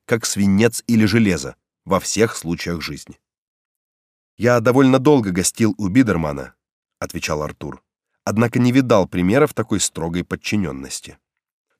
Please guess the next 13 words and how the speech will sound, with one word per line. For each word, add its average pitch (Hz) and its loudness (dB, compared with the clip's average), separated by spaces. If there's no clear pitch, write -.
"Ты 110 2
чужестранец", 113 2
сказал 82 -4
Рудольф, 80 -8
"и 120 -2
старик 117 0
слишком 135 2
гостеприимен 113 2
для 92 -2
того, 110 2
чтобы 117 2
чем-нибудь 151 2
стеснить - -6